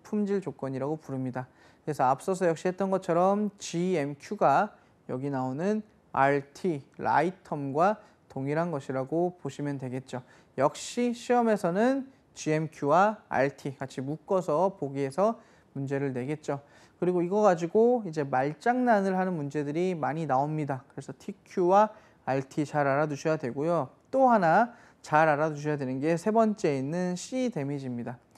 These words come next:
자, 씨 데미지 하면은 말 그대로 바다에서 입는 손해다라는 얘기죠. 그래서 두 가지, 선적지 품질 조건과 양육지 품질 조건 두 가지를 혼합해서 사용하는 것을 바로 이 씨 데미지라고 이야기를 합니다.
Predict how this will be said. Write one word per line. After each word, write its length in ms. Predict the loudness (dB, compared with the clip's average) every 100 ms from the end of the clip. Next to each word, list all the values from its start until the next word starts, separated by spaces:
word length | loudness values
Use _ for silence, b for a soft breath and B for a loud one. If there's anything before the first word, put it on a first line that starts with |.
| b b b
자, 140 | _ -10
씨 220 | -4 0
데미지 420 | 2 4 2 4
하면은 340 | 4 4 4 4
말 160 | 4
그대로 260 | 4 2 0 -2
바다에서 760 | 4 4 6 4 4 2 2
입는 280 | 2 2 -2
손해다라는 1000 | -2 0 2 6 6 6 4 0 -4 -6
얘기죠. 460 | -8 -4 -2 -2 b b b b b _
그래서 460 | -2 4 4 4 -2 _
두 220 | -4 0 6
가지, 400 | 6 6 0 -8 _
선적지 560 | -6 -2 2 2 2 -2
품질 300 | -2 0 2
조건과 640 | 0 -2 -2 4 6 6
양육지 480 | 2 0 -2 -2 -4
품질 340 | -4 -2 0 -2
조건 240 | -4 -8
두 160 | -8 0
가지를 580 | 0 0 2 4 4 0 b b b
혼합해서 720 | -4 2 4 4 4 0 0 0
사용하는 540 | 0 0 2 -2 -2
것을 180 | -2 -2
바로 220 | -2 -2
이 120 | -4
씨 380 | -6 -4 -2 0
데미지라고 840 | -2 -2 -4 0 0 0 -2 -4
이야기를 360 | -4 -4 -4 -4
합니다. 360 | -4 -4 -6